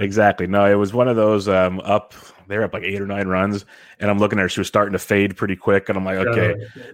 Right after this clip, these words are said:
Speaker 1: this is the let's get to the car, get her in the car seat before traffic starts. Let's just get her home and, like,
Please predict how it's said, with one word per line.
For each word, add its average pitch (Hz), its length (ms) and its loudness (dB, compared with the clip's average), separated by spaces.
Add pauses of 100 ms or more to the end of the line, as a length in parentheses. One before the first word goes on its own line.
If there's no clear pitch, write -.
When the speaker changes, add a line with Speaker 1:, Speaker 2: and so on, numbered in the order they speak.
Speaker 1:
this 117 280 0
is 117 160 0
the 117 160 0
let's 107 260 0
get 110 200 -6
to 139 100 -10
the 143 140 -2
car, 107 380 0
get 95 200 -6
her 101 80 -4
in 113 80 -6
the 120 60 -10
car 101 280 0
seat 98 240 -6
before 92 380 -4
traffic 101 420 -2
starts. 92 340 -6
Let's 90 160 -10
just - 160 -14
get 98 140 -8
her 95 100 -6
home 92 320 -6
and, 87 140 -10
like, 87 200 -6